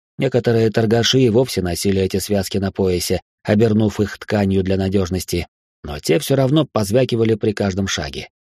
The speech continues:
Какая-либо гравировка на них отсутствовала, зато они отличались по ценности сплава.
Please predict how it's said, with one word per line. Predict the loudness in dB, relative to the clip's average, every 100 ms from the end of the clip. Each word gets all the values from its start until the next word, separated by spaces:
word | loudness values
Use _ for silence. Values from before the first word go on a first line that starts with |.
| _ _ _ _ -6
Какая-либо | 0 4 4 4 4 4
гравировка | 4 4 4 2 2 2
на | 2
них | 2 -2
отсутствовала, | -6 -4 -6 -6 -6 -6 -8 -10 _ _
зато | -10 -10 -4 0 2
они | 2 2
отличались | 2 2 0 2 2 2
по | -2 -2
ценности | 0 2 2 0 -6
сплава. | -4 -4 -4 -8